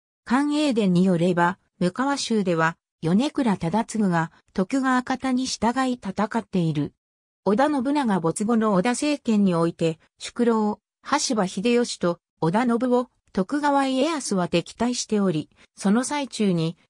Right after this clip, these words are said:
同年十一月十三日に、三河では、徳川家臣、石川数正が出奔する事件が発生する。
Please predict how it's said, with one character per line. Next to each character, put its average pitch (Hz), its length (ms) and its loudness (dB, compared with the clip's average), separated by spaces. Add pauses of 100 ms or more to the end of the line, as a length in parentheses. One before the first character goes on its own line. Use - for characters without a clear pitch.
同 247 200 2
年 285 260 -2
十 254 200 0
一 254 240 0
月 240 260 -2
十 240 260 -4
三 277 260 -2
日 190 260 0
に、 175 220 0 (200)
三 247 140 -2
河 285 260 2
で 185 120 2
は、 151 240 0 (180)
徳 233 260 -4
川 269 280 0
家 269 120 -4
臣、 180 320 -2 (220)
石 - 240 -4
川 294 300 2
数 254 260 -4
正 269 280 -2
が 165 120 0
出 - 240 -4 (100)
奔 269 200 -2
す 254 160 -2
る 240 100 0
事 240 140 -4
件 220 240 2
が 151 100 -2
発 143 240 -4
生 208 220 0
す - 180 -4
る。 156 160 -2